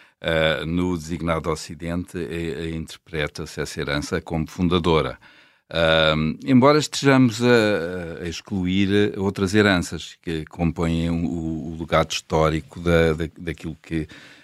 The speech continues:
nós entendemos por Magna Grécia, a Grande Grécia e o Império Romano. Ah, o exemplo grego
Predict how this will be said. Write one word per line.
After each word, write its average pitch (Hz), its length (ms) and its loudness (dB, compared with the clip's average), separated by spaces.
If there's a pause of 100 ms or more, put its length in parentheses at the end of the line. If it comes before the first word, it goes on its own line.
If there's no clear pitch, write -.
(180)
nós 78 320 -4
entendemos 80 560 -4
por 82 180 -6
Magna 78 400 0
Grécia, 71 500 -4
a 71 40 -4
Grande 78 320 -2
Grécia 71 600 -12
e 92 320 4
o 82 220 2
Império 73 360 0
Romano. 65 320 -12 (540)
Ah, 104 240 6
o 131 220 8
exemplo 127 540 6
grego 92 680 2